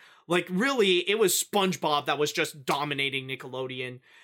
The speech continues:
And as for Cartoon Network, like, they were still going all right, but they never truly had a show that was, like, really up in the scales that was, like,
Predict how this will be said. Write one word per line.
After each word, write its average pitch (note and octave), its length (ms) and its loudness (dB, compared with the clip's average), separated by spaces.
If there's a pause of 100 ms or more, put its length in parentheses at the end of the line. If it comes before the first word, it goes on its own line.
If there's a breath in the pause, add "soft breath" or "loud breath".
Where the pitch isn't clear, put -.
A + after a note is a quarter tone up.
(100)
And C#4+ 160 2
as F4+ 200 2
for C#4 120 -4
Cartoon F3+ 480 -2
Network, D#3+ 500 0
like, F4 240 -4
they A4+ 280 2
were G4 100 4
still G#3 380 2
going E3 320 0
all D3 200 2
right, C#3+ 540 0
but F3+ 260 0 (300 loud breath)
they C4 100 2
never F4 300 2
truly A#3 360 -2
had F#3 180 0
a - 40 0
show D#3+ 440 2
that D3+ 200 -2
was, D3 220 0
like, C#3 240 -2 (400 soft breath)
really B3 560 2
up A3 200 0
in G#3 80 2
the F3+ 80 0
scales E3 720 0 (260 soft breath)
that F3 300 -2
was, E3 340 2
like, D#3 380 0